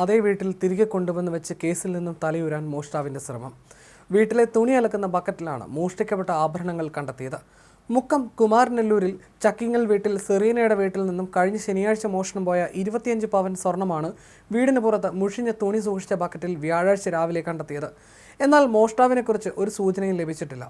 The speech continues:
വീടിന് പുറത്ത് അലക്കാനുള്ള വസ്ത്രം സൂക്ഷിച്ച ബക്കറ്റിൽ നിന്നുമാണ് സ്വർണം കണ്ടെത്തിയത്. കഴിഞ്ഞ ശനിയാഴ്ച മോഷണം പോയ സ്വർണമാണ് കള്ളൻ തിരികെ കൊണ്ടുവച്ചത്. ശനിയാഴ്ച രാത്രി എട്ട് മണിക്കും പത്ത് മണിക്കുമായിരുന്നു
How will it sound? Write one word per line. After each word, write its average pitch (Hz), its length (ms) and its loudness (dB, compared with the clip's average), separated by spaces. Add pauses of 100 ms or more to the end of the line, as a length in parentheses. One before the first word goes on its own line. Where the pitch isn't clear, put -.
(160)
വീടിന് 208 340 2
പുറത്ത് 196 240 0 (140)
അലക്കാനുള്ള 190 500 0
വസ്ത്രം 202 400 -2
സൂക്ഷിച്ച 180 400 -4
ബക്കറ്റിൽ 180 340 -4
നിന്നുമാണ് 165 400 -4
സ്വർണം 170 320 -4
കണ്ടെത്തിയത്. 143 400 -6 (680)
കഴിഞ്ഞ 277 320 10
ശനിയാഴ്ച 254 400 2 (120)
മോഷണം 208 340 0
പോയ 214 240 2
സ്വർണമാണ് 185 400 0 (100)
കള്ളൻ 180 220 0 (100)
തിരികെ 190 280 2
കൊണ്ടുവച്ചത്. 143 440 -6 (400)
ശനിയാഴ്ച 226 480 2
രാത്രി 208 220 2 (140)
എട്ട് 190 200 -4
മണിക്കും 208 340 -2
പത്ത് 202 280 -2
മണിക്കുമായിരുന്നു 185 580 -2